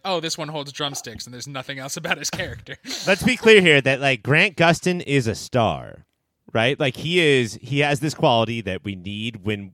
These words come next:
Speaker 2: uh, we have leads of T V shows.
Speaker 1: Yes.
Speaker 2: He's amazing, uh, when given the right material. But a star does not a actor make, you know? Like, that
Speaker 1: Right.
Speaker 2: doesn't mean that he has range. He just has that thing.
Speaker 1: Do you know what is impressive? He, he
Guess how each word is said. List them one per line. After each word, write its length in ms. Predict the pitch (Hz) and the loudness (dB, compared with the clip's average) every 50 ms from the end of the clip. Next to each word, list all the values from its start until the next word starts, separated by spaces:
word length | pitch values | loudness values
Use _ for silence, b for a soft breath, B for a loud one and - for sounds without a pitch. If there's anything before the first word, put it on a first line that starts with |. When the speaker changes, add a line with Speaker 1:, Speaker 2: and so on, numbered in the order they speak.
| - - | -12 -10
Speaker 2:
uh, 260 | - 104 95 92 92 90 | -8 -6 -6 -6 -4 -2
we 80 | 113 117 | -2 0
have 240 | 113 107 98 80 | 0 -2 -4 -4
leads 300 | 87 95 107 117 123 104 110 | -4 -4 -4 -4 -4 -6 -6
of 80 | - | -8
T 140 | - 101 101 | -8 -10 -10
V 160 | 95 98 98 | -8 -8 -10
shows. 340 | - - 76 65 - - - _ _ - | -10 -12 -12 -14 -14 -16 -20 _ _ -12
Speaker 1:
Yes. 200 | 151 156 - 139 | -8 -6 -4 -4
Speaker 2:
He's 140 | 135 120 | -2 -2
amazing, 500 | 135 135 135 139 131 110 - 90 78 71 - _ _ _ _ _ _ _ _ _ - | -2 0 0 0 0 0 -4 -6 -12 -14 -18 _ _ _ _ _ _ _ _ _ -2
uh, 240 | 131 120 110 107 107 | 0 0 2 0 0
when 240 | 98 117 123 113 110 | 0 -2 -4 -4 -2
given 200 | 127 131 120 123 | -4 -4 -4 -2
the 80 | 120 | -4
right 160 | 110 110 107 87 | -2 -4 -4 -6
material. 400 | 101 95 104 98 87 76 69 - _ _ _ _ _ _ _ _ _ _ - | -8 -8 -8 -6 -6 -8 -10 -14 _ _ _ _ _ _ _ _ _ _ -4
But 240 | 147 139 127 123 - _ _ _ - | -2 -2 -2 -2 -8 _ _ _ -8
a 100 | 135 127 | -8 -6
star 580 | - - - - 202 214 208 147 107 101 98 101 | -6 -6 -2 2 4 4 4 4 2 0 -4 -6
does 200 | 104 120 113 - | -6 -8 -8 -8
not 300 | 143 135 127 127 - - | -6 -6 -6 -6 -6 -6
a 320 | 120 117 110 104 104 107 - - | -6 -6 -4 -4 -6 -6 -6 -6
actor 460 | 127 120 117 - - - 107 92 87 | -6 -6 -6 -6 -4 -2 -2 -2 -2
make, 460 | 87 90 107 101 78 62 - - - - _ _ | -2 -4 -4 -6 -6 -8 -14 -20 -20 -20 _ _
you 140 | - 110 101 | -10 -8 -6
know? 180 | 98 101 110 | -4 -2 -2
Like, 240 | 104 110 113 107 165 | -2 -2 -2 -2 0
that 80 | 151 156 | 0 0
Speaker 1:
Right. 60 | 170 | 0
Speaker 2:
doesn't 180 | 170 151 165 156 | 0 0 0 -2
mean 140 | 151 143 131 | -2 -2 -2
that 120 | 131 104 | -2 -2
he 180 | 101 120 127 113 | -2 -2 -2 -2
has 260 | 110 113 107 90 78 87 92 - | 0 0 -2 -2 -2 -6 -12 -6
range. 680 | 123 131 147 160 139 113 92 80 80 85 87 - - _ - | -2 2 2 4 4 2 0 -2 -8 -12 -14 -16 -16 _ -10
He 60 | 139 | -6
just 200 | 117 139 131 - | -4 -4 -2 0
has 220 | - 139 127 110 | 0 0 0 0
that 220 | 95 120 107 95 - | 0 -4 -6 -6 -10
thing. 480 | _ - 123 120 107 85 69 57 - _ _ _ _ _ _ _ _ _ | _ -12 -10 -10 -10 -10 -12 -16 -20 _ _ _ _ _ _ _ _ _
Speaker 1:
Do 120 | - 214 | -10 -8
you 40 | 226 | -4
know 120 | 285 349 | -4 -4
what 100 | 381 311 | -2 -2
is 140 | 208 202 214 | -4 -4 -4
impressive? 440 | 240 170 - 175 151 147 - 131 127 | -6 -6 -2 -2 -2 -2 -4 -8 -10
He, 460 | - - - 262 294 330 320 262 - - | -10 -8 -6 -4 -2 -2 -4 -6 -8 -12
he 280 | - - 247 269 285 | -8 -4 -2 -2 -2